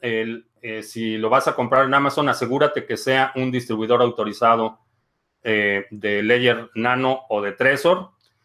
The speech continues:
Y cuando lo recibas, asegúrate que venga, eh, el equipo sellado, eh, que hagas la instalación completa del software. Eh, he visto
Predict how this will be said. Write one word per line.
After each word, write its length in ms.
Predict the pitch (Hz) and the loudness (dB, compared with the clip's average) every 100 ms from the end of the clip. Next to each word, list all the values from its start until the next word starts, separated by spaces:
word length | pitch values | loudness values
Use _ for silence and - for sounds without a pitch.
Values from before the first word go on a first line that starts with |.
| _ _ _ - | _ _ _ -4
Y 400 | 135 165 180 - | 2 4 2 2
cuando 280 | 123 113 113 | 2 4 2
lo 140 | 110 | 4
recibas, 640 | 113 - 139 143 156 - | 2 0 2 4 4 2
asegúrate 680 | 117 113 113 123 131 131 120 | -2 -2 -2 2 2 0 -6
que 120 | 113 | -4
venga, 560 | 117 120 117 120 120 - | -2 -4 2 2 2 -2
eh, 220 | 113 104 | -6 -4
el 120 | 101 | -6
equipo 340 | 101 - 120 123 | -6 -8 -6 -4
sellado, 640 | 113 113 131 160 185 - _ _ _ _ _ _ | -2 2 2 2 -2 -10 _ _ _ _ _ _
eh, 360 | 123 107 107 101 | -8 -4 -4 -2
que 80 | 131 | 0
hagas 400 | 127 123 123 - | 2 2 0 -6
la 160 | 110 104 | -4 -4
instalación 640 | - 110 110 107 135 139 | 0 2 2 0 -2 0
completa 560 | 131 113 131 131 135 | -2 -2 0 0 0
del 160 | 117 104 | -2 -2
software. 560 | - 127 123 143 160 - - | 2 2 2 0 0 -4 -6
Eh, 560 | 110 107 107 104 104 - | -2 0 0 -2 -4 -2
he 80 | 120 | 0
visto 640 | 131 127 - 131 123 123 | 0 -2 0 2 2 0